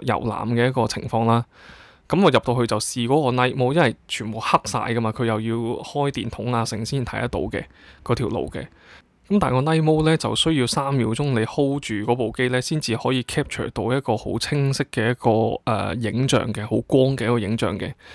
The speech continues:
咁變咗我出嚟影出嚟呢，就係一撇嘢嚟嘅，因為我喐緊啊嘛。咁我，佢三秒鐘其實我已經喐咗好遠啦。咁就變咗影出嚟呢，就蒙晒嗰啲嘢。咁就變咗，呃，完全係唔適合呢，即係喺一個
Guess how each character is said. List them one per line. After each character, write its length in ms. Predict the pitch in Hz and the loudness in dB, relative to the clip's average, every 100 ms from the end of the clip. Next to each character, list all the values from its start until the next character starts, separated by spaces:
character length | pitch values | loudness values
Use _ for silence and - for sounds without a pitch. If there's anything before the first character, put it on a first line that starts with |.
| - - | -20 -2
咁 140 | 170 180 | 2 4
變 120 | 147 | 6
咗 100 | 170 | 6
我 80 | 156 | 6
出 160 | - | 4
嚟 120 | 135 - | 0 -2
影 220 | 117 120 | -4 -4
出 140 | 139 | -2
嚟 40 | - | 0
呢， 100 | 127 | 2
就 100 | - | 2
係 40 | 123 | 2
一 40 | |
撇 180 | - - 156 | 0 -2 -4
嘢 180 | - | -6
嚟 160 | 65 76 | -4 -4
嘅， 20 | |
因 120 | 120 147 | 0 2
為 240 | 120 - - - | 0 -2 -16 -6
我 160 | - 120 | 2 6
喐 100 | 156 - | 4 4
緊 200 | 107 117 | 0 2
啊 60 | 123 | 0
嘛。 120 | 107 _ - - - _ | 0 _ -20 -20 -20 _
咁 120 | - 160 | 0 4
我， 200 | 131 - - | 2 0 -6
佢 180 | - 131 | 0 2
三 220 | - 147 | 2 2
秒 120 | 135 | 2
鐘 220 | 120 151 | 2 0
其 100 | 143 | 0
實 120 | 110 101 | -4 -2
我 100 | 110 | 0
已 60 | |
經 120 | 135 156 | 2 2
喐 80 | 143 | 0
咗 180 | 123 110 | -2 -2
好 120 | 107 | -4
遠 340 | 113 92 98 | -6 -6 -8
啦。 80 | - _ _ - _ | -12 _ _ -20 _
咁 80 | 147 | 0
就 80 | 170 | 0
變 180 | 127 143 | 2 -2
咗 120 | 95 | -2
影 100 | 120 | -4
出 120 | 143 | -4
嚟 40 | |
呢， 80 | 104 | -4
就 120 | 117 | -2
蒙 180 | 110 110 - - | -2 -4 -8 -6
晒 100 | 113 92 | -4 -2
嗰 120 | 110 | -4
啲 0 | |
嘢。 260 | 117 90 - | -4 -4 -4
咁 180 | 156 | 0
就 120 | 170 117 | 2 2
變 180 | 120 113 | 0 2
咗， 180 | 123 156 | 2 2
呃， 280 | 123 104 - _ _ _ - | 0 -2 -4 _ _ _ -4
完 160 | 110 | -2
全 180 | - 113 | -2 -4
係 180 | 110 110 | -2 -2
唔 120 | - | -2
適 140 | 123 180 | -2 -2
合 160 | - - | -2 0
呢， 240 | 135 135 | 0 2
即 120 | - | 2
係 280 | 123 104 107 | 0 2 -2
喺 200 | - 127 | -2 -2
一 40 | |
個 200 | 156 123 | 0 -2